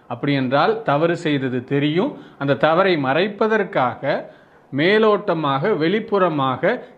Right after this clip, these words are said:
கேட்கப்படுகிற கேள்விதான் இந்த கேள்வி. நம்முடைய வாழ்க்கையிலும், அனுதின வாழ்க்கையிலும் இந்த கேள்வியை நாம் கேட்டுக்கொண்டிருக்கிறோம் என்றால், நாம் கர்த்தருக்கு முன்பாக தூய்மையானவர்களாக இல்லை. நம்முடைய பொல்லாப்பை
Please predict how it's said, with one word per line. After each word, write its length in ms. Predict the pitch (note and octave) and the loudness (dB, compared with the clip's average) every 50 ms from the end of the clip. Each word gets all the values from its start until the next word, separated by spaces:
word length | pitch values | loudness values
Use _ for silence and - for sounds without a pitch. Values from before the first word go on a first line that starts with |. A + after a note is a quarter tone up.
| _ - - | _ -2 2
கேட்கப்படுகிற 920 | F#3 G#3+ G#3+ G#3+ G#3+ G#3+ F3 D#3 E3+ E3 D3 D3 B2+ C#3 C#3 D3 E3 - - - - | 2 2 2 2 0 -2 -2 0 0 0 0 0 2 2 2 2 2 0 -4 -12 -10
கேள்விதான் 800 | - - E3 F#3 G3 G3 F3+ D#3 C#3+ B2 A#2 B2+ C#3+ F#3 - - | -4 -2 0 0 0 0 -2 -2 -2 0 0 -2 -2 -4 -4 -6
இந்த 220 | C3+ C#3 C#3 D3+ | -6 -4 -4 -4
கேள்வி. 560 | C#3+ D3 - A#2 G#2 G2 F#2 G2+ G#2+ A2 - - | -4 -4 -6 -6 -6 -6 -8 -10 -10 -12 -10 -6
நம்முடைய 300 | F3+ A3 B3+ C4 C#4+ C4 | -4 -2 0 2 2 4
வாழ்க்கையிலும், 720 | G3+ F#3+ F#3+ F#3 E3+ - - E3 D#3 D#3 D#3+ D3 B2 A#2+ | 4 4 4 4 2 0 0 0 0 0 0 -2 -2 -2
அனுதின 380 | C3+ D#3 F3+ G3 G3 F#3+ F3+ D3+ | -2 -2 -2 -2 -2 0 0 2
வாழ்க்கையிலும் 520 | D3 C#3+ C#3+ C#3 C3+ D3+ D3+ D3+ C#3 C3+ | 2 2 0 -2 -4 -4 -4 -4 -4 -4
இந்த 180 | B2+ C3 - D3+ | -4 -4 -4 -2
கேள்வியை 260 | D#3 D#3+ D3+ D3+ C#3+ | -2 -2 -2 -2 -2
நாம் 220 | C3+ B2+ A#2 A2+ | -2 -4 -4 -4
கேட்டுக்கொண்டிருக்கிறோம் 800 | - D3+ D3 D3 D3 C#3 C#3 B2 A#2 A#2+ A2+ A2 - A#2 A2+ G#2+ | -2 -2 -2 -2 -2 -4 -4 -4 -4 -4 -6 -6 -4 -4 -4 -4
என்றால், 420 | G#2 G#2 G#2 A#2+ C3 B2 A2 G#2+ - - - - - - - - - | -4 -4 0 0 2 2 0 -2 -6 -14 -20 -20 -20 -20 -20 -10 -4
நாம் 400 | C#3 C3+ C#3+ D#3 D#3+ D#3+ D#3+ - - - - - - | 0 2 2 2 2 0 -2 -6 -10 -16 -20 -6 -4
கர்த்தருக்கு 440 | D#3 D3 D3+ - A#3 A#3 A3+ - G3 | -4 -2 0 2 2 2 2 2 0
முன்பாக 580 | F3+ E3+ E3 D#3+ D3+ D3+ D3+ D#3+ D3 - F#3 | 2 2 2 4 4 2 2 0 0 0 0
தூய்மையானவர்களாக 840 | G3 G3+ G3 F#3 E3 C#3 B2+ B2 A2+ A2 G#2+ A2+ A2 A2 B2+ B2 - | 0 0 0 0 0 0 0 0 -2 -4 -2 -2 0 0 0 -2 -4
இல்லை. 240 | A2 G2 F#2+ F#2+ - - - - - - - | -4 -4 -4 -6 -10 -12 -16 -20 -20 -6 0
நம்முடைய 680 | - D#3 F#3 G3+ G3 G3 G3 F#3+ F3+ D3+ B2+ B2 - - - - - - | 2 4 4 6 6 6 6 6 4 4 2 -2 -6 -10 -18 -12 -2 0
பொல்லாப்பை 720 | F3 G#3 A#3 B3+ C4 B3 B3 B3 A#3 A3 G#3+ F#3+ E3+ E3 | 2 4 4 4 4 2 2 2 2 2 2 2 -2 -4